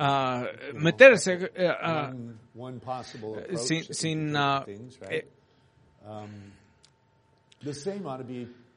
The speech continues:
Speaker 2: true
Speaker 1: lo mismo
Speaker 2: with,
Speaker 1: debería
Speaker 2: uh,
Speaker 1: ser,
Speaker 2: with the
Speaker 1: eh,
Speaker 2: body
Speaker 1: con, con el cuerpo,
Speaker 2: of the Lord,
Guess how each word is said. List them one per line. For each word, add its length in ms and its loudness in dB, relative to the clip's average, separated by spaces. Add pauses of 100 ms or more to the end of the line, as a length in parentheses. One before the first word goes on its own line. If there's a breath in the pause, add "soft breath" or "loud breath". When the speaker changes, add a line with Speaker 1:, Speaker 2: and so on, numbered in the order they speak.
(120)
Speaker 2:
true 260 -8
Speaker 1:
lo 140 6
mismo 260 4
Speaker 2:
with, 100 6
Speaker 1:
debería 220 6
Speaker 2:
uh, 40 0
Speaker 1:
ser, 180 2
Speaker 2:
with 80 -12
the 120 -8
Speaker 1:
eh, 40 -4
Speaker 2:
body 300 -10
Speaker 1:
con, 300 4
con 160 2
el 100 0
cuerpo, 580 2
Speaker 2:
of 120 -16
the 100 -10
Lord, 260 -12